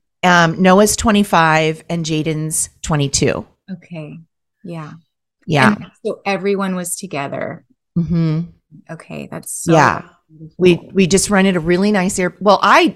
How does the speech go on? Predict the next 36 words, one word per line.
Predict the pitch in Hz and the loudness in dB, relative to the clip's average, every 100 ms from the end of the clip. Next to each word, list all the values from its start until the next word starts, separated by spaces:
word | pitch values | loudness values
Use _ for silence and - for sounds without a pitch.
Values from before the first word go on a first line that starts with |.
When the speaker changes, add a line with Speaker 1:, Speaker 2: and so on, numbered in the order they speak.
| - | 2
Speaker 1:
I | 202 294 | 2 2
rented | 180 180 190 | 2 0 0
it | 151 - | -2 -4
because | 165 185 170 | -6 -4 -4
I'm | 165 | -2
like, | 165 160 | -2 -2
"I | - 202 | -2 -2
ain't | 285 | -2
living | 180 160 165 | -2 -4 -4
in | |
this | 151 147 | -4 0
house | 156 196 180 - | 4 6 4 2
while | 160 | -2
it's | 147 | -2
being | 170 147 | -6 -4
renovated." | 156 180 151 147 | -2 0 0 -2
It | 151 | -4
was, | 151 - _ - - _ _ _ _ _ _ _ _ _ - | -6 -10 _ -20 -20 _ _ _ _ _ _ _ _ _ -2
it, | 247 - 269 | -2 0 0
we | 214 311 | 6 6
were | 311 427 | 8 6
told | - 226 214 226 | 6 6 8 6
it | 220 | 4
was | 208 | 4
gonna | 226 | 6
be | 240 | 6
fine | 226 208 196 233 | 6 6 6 6
to | |
live | 180 170 196 | 4 2 2
in | 233 | 0
it. | 262 | 0
And | 196 | 0
I | |
was | 190 196 | 0 0
like, | 190 170 | 0 2
"Uh, | 185 | 0